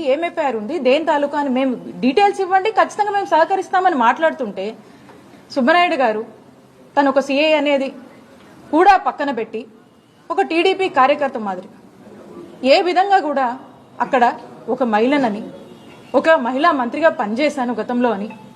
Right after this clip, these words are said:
ఇక్కడ శాసనసభ్యురాలుగా కూడా పనిచేశాను అనేటువంటి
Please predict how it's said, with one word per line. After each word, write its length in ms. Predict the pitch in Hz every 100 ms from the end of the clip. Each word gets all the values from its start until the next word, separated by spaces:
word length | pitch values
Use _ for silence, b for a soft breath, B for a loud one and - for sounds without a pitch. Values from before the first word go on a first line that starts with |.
| - - -
ఇక్కడ 180 | 277 320
శాసనసభ్యురాలుగా 840 | 277 330 330 330 269 330 311 311
కూడా 160 | 285
పనిచేశాను 600 | 285 214 214 254 - 190 226 - - - - - - - - - - - -
అనేటువంటి 640 | 277 330 359 349 330 311